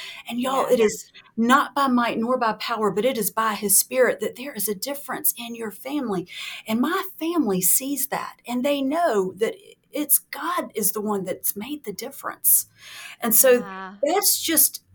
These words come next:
Speaker 1: that's just a glimmer. And God has brought my daughter so far. I mean, her, um, her autoimmune disease is in res-, is in remission. It came out briefly as she was going into her freshman year of college.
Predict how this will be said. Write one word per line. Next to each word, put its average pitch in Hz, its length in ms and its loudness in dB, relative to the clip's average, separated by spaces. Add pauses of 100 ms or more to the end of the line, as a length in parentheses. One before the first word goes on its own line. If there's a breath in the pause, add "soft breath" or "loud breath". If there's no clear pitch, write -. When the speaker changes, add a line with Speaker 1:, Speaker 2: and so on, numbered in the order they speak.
(160)
Speaker 1:
that's 392 260 -2
just 311 240 0
a 226 60 0
glimmer. 294 480 0 (320 loud breath)
And 269 200 4
God 330 280 6
has 269 200 -2
brought - 400 -8
my 240 200 -2
daughter 208 400 -2
so 226 420 -2
far. 190 500 -4 (280 loud breath)
I - 40 -6
mean, 220 180 4
her, 226 420 -2 (420 loud breath)
um, 190 380 2
her 226 160 4
autoimmune 254 580 4
disease 240 440 0
is 196 120 2
in 214 220 0
res-, 202 320 0 (100)
is 208 160 0
in 220 140 2
remission. 214 580 0
It - 180 2
came 233 360 -2 (220)
out 190 180 -4
briefly 226 580 0
as 196 140 0
she 220 260 -2
was 202 280 2
going 214 360 2
into 208 480 0
her 196 120 -2
freshman 202 440 -4
year 196 140 0
of 185 120 -8
college. 214 580 2